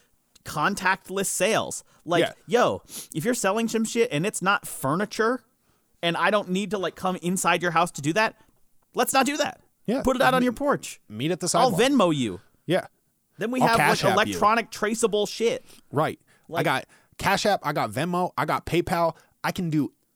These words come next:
Speaker 2: any one of those if you're willing to give me the right information.
Speaker 1: Right. And so,
Speaker 2: I'll do
Speaker 1: like
Speaker 2: all three. I'll give you five bucks from all three accounts.
Speaker 1: That's the thing. It's just like, all right, well, cool. Zane, you said you had some stories today. What have you been
Speaker 2: Dude,
Speaker 1: up to?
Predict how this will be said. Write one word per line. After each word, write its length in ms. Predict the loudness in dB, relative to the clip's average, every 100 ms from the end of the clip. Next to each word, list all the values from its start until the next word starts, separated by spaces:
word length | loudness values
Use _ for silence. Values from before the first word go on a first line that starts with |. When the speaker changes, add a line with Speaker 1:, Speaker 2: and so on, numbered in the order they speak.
| _
Speaker 2:
any 220 | -2 0 0
one 200 | -2 -4
of 100 | -4
those 400 | -6 -6 -8 -8
if 160 | -8 -6
you're 120 | -4
willing 300 | -2 -4 -6
to 60 | -8
give 160 | -6 -6
me 100 | -6
the 100 | -4
right 180 | -4
information. 640 | -4 -6 -8 -8 -12 -18 -20 _ _ -4
Speaker 1:
Right. 240 | -4 -4 _
And 160 | -2 2
so, 100 | 2
Speaker 2:
I'll 60 | 6
do 60 |
Speaker 1:
like 100 | 6
Speaker 2:
all 80 | 6
three. 280 | 4 2 2
I'll 120 | 0
give 120 | 0
you 60 | 0
five 240 | 2 2
bucks 220 | 2 0 0
from 100 | 0
all 80 | 0
three 180 | 2 0
accounts. 360 | -2 -6 -10 -14 _ _ _ _
Speaker 1:
That's 160 | -2 0
the 80 |
thing. 160 | 0 0
It's 120 | -2
just 180 | -4 -2
like, 140 | -2 0
all 100 | 2
right, 200 | 2 0 -14 _ 2
well, 260 | 2 2 -2 -6
cool. 300 | -2 -2 -4 _ _ _ _ _ _ _ _ _ _ _ _ _ _ -2
Zane, 160 | 0
you 80 | 0
said 180 | 0 0
you 100 | 0
had 180 | 0 -2
some 100 | -4
stories 340 | -4 -4 -4
today. 220 | -4 -4
What 180 | -2 -4
have 60 | -4
you 80 |
been 140 | -4 -2
Speaker 2:
Dude, 60 |
Speaker 1:
up 80 | -4
to? 220 | -8 -12